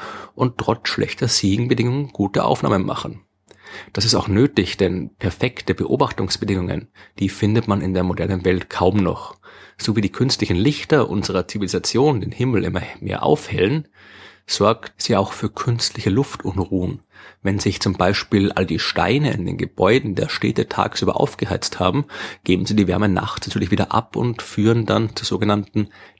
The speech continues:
thermischen Bodenseeing. Will man wirklich hervorragende Bedingungen zur Beobachtung des Himmels haben, dann muss man sich wirklich große Mühe geben. Seeing kann auch durch die Sternwarten selbst verursacht werden,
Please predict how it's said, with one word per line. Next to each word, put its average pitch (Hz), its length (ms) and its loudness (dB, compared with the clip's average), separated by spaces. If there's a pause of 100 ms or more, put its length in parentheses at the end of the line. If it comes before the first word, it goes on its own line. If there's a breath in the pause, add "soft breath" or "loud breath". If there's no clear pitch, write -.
thermischen 104 640 0
Bodenseeing. 92 920 0 (920 soft breath)
Will 120 140 4
man 98 240 0
wirklich 113 480 0
hervorragende 95 800 0
Bedingungen 104 540 0
zur - 140 -4
Beobachtung - 580 0
des - 120 -2
Himmels 139 360 2
haben, - 240 -2 (280 loud breath)
dann 98 220 -2
muss 92 240 0
man 110 80 -2
sich - 220 -6
wirklich - 340 -2
große 117 400 2
Mühe 92 280 2
geben. - 380 -6 (300 soft breath)
Seeing 110 460 2
kann - 240 0
auch - 140 -4
durch - 180 -6
die 98 100 -2
Sternwarten 98 640 -2
selbst - 400 0
verursacht - 540 0
werden, - 320 -2